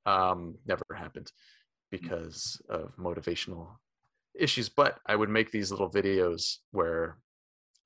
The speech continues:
instead of interviewing folks, 'cause I guess the, the timing of getting people to, like, agree to an interview was pretty difficult for me. Um,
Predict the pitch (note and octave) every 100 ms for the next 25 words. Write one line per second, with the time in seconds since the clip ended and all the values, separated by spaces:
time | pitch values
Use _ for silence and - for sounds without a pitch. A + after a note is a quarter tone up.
0 | - C#3 A#2 - A#2 G2+ G2 F#2+ F#2 F#2
1 | E2+ E2 F2 E2+ - - - - - -
2 | - E2+ E2+ - - F2 E2+ E2 - _
3 | _ _ _ _ _ _ _ _ _ _
4 | _ - _ _ A#2+ - A#2+ A#2 A2 F#2+
5 | F2 - G#2+ F#2+ F2+ - F#2 F2 E2+ F2
6 | F2 E2 E2 F2+ F#2 F2+ - G1+ F2 F#2
7 | _ _ _ _ _ _ _ - G2+ A2+
8 | C#3 C3+ C#3 C#3 - - G2+ G2 F2+ E2+
9 | - - _ _ _ G#2 F2 F#2 F#2+ -
10 | F#2+ - F2 F#2 F#2 - _ _ _ _
11 | _ _ E2+ D#2 D2+ D2